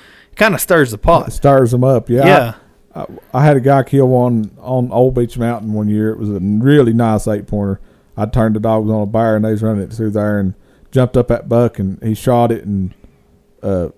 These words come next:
Speaker 2: one of the dogs actually fell off to the shot and went to that deer where he'd shot, and he said that your dog was running that deer, or said there was five or six of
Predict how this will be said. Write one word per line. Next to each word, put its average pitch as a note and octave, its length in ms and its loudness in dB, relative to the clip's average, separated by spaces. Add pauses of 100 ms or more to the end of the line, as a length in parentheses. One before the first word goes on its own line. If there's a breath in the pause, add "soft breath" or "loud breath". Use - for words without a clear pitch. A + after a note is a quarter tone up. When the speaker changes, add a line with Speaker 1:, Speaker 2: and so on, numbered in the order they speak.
(260)
Speaker 2:
one D3+ 180 4
of E3 60 4
the C3+ 60 0
dogs A#2+ 300 2
actually A#2+ 300 -2
fell A2 240 -2
off G#2+ 180 -4
to - 100 -16
the G2+ 80 -8
shot A#2+ 480 0 (480)
and G2 220 -6
went G#2 180 -6
to - 60 -10
that G2 240 -6
deer A#2 260 0
where G2+ 140 -2
he'd F#2+ 140 -4
shot, G2+ 320 -4
and G#2 100 -6
he A2 100 0
said G2 360 -2
that F2+ 180 -8
your C#3 100 -6
dog E3 300 2
was B2 240 -4
running D#3 220 2
that C#3+ 180 -6
deer, E3 460 -2 (600)
or G2+ 220 -2
said B2+ 160 -2
there C#3 80 2
was C3+ 160 -2
five D3 400 0
or C#3 60 -4
six E3 300 -2
of D3 80 4